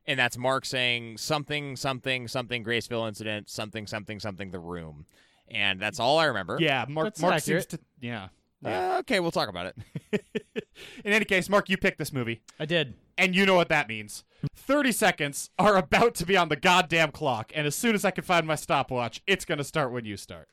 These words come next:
Speaker 3: This is a recurring theme for you. D-, d-, does your stopwatch app move from week to week?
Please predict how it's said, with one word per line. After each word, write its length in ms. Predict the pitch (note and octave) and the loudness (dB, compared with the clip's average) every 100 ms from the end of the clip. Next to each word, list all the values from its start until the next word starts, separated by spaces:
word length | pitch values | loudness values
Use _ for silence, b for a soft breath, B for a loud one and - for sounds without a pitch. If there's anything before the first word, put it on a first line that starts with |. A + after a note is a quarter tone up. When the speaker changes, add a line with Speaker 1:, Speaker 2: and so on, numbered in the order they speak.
| - | -12
Speaker 3:
This 180 | E3 - | -10 -4
is 80 | |
a 60 | C#4 | -2
recurring 320 | E3 F3 D#3+ | -2 0 -2
theme 200 | C#3 C#3 | -2 -4
for 120 | B2+ A#2 | -4 -6
you. 180 | A2 A2 | -6 -8
D-, 160 | C3 | -10
d-, 180 | C#3 D3 | -10 -10
does 260 | C#3 E3 D#3+ | -6 -6 -4
your 200 | F3 D#3 | -6 -8
stopwatch 540 | - G3 B3 B3 A#3 | -2 0 2 2 2
app 220 | F3 F3+ - | 0 -2 -2
move 540 | C3+ C#3 F3+ F#3 - _ _ _ | -2 0 -2 -6 -12 _ _ _
from 200 | _ D3+ | _ -6
week 160 | D3+ D#3+ | -6 -6
to 100 | E3 | -8
week? 380 | F3+ - - | -8 -10 -16